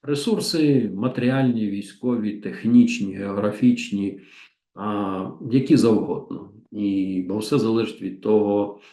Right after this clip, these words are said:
м, які ці компоненти, дипломатичні, міжнародні і так далі, і так далі, і так далі. Коли мова йде про війну, а стратегія — це документ, який стосується, власне,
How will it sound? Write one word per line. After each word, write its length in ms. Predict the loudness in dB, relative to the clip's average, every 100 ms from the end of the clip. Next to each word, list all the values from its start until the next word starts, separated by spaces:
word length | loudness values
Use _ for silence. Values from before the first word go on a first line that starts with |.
| _ _ -12
м, 460 | -8 -6 -6 -6 -10 _ _
які 300 | -12 -4 0
ці 140 | 0 -2
компоненти, 680 | -2 -2 0 -2 -2 -4
дипломатичні, 880 | -2 0 4 4 4 2 0 0 0
міжнародні 920 | 0 -2 -4 -2 -2 -2 -2 -2 -4
і 220 | -6 -12 -10
так 220 | -8 -4
далі, 240 | -4 -4
і 40 | -4
так 220 | -6 -6
далі, 220 | -8 -10
і 20 |
так 180 | -12 -14
далі. 220 | -14 -18 _ _ _ _ _ _ _ _ -2
Коли 200 | 4 6
мова 300 | 6 6 6
йде 540 | 4 4 4 0 -4 -16 _
про 480 | -4 0 2 0 -2
війну, 420 | 0 4 4 2
а 120 | 0
стратегія — 580 | -6 -10 -4 -4 -2 -4
це 140 | -6 -10
документ, 520 | -8 -4 -2 -2 -4
який 200 | -8 -12
стосується, 680 | -12 -12 -8 -6 -6 -6 -6
власне, 580 | -4 -6 -6 -12 -14